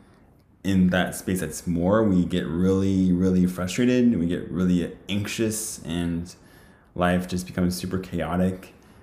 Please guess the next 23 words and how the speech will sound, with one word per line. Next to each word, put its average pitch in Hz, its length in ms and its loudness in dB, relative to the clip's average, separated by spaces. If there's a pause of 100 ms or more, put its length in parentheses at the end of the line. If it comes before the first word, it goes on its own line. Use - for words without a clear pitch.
(160)
and 90 180 2
whatnot. 90 480 2
And 90 360 4
we 92 120 2
have 98 400 -6
to 92 440 2 (680)
run 98 640 0 (420)
into 95 840 0 (760)
this 98 220 -2
next 92 520 -4
portion 101 800 -2 (420)
of 90 160 0
our 87 100 0
life 82 480 -4 (440)
without 92 240 0
looking 95 280 0
at 92 140 4
it - 180 0
as 85 280 -6
a 82 120 -8
tool, 80 440 -6
without 87 220 -4
looking, 90 460 -4